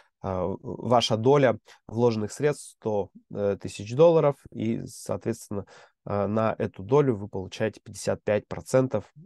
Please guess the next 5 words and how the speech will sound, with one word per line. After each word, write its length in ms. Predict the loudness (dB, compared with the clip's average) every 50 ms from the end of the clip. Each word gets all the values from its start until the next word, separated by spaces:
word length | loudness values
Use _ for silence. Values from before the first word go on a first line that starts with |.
| -14
э, 800 | -12 -8 -6 -6 -6 -4 -4 -6 -6 -6 -8 -8 -10 -12 -14 -12 -10
прибыли 540 | -6 -4 -4 -2 0 0 2 2 2 0 0 -2
от, 340 | 0 0 0 0 -2 -6 -12 -14 _ _ _ _ _ _ _ _ _ _
м, 320 | -16 -14 -14 -14 -14 -14 -14 -14 -14 -14 -10 -8
компании. 600 | -6 -6 -6 -4 -2 -2 -2 -4 -6 -8 -12